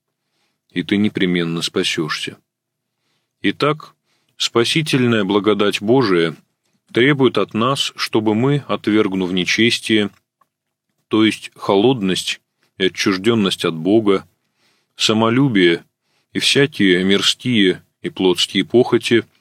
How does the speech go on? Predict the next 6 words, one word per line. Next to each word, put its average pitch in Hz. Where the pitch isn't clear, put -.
старались 139
жить 107
праведно, 104
целомудренно 95
и 95
благочестиво 98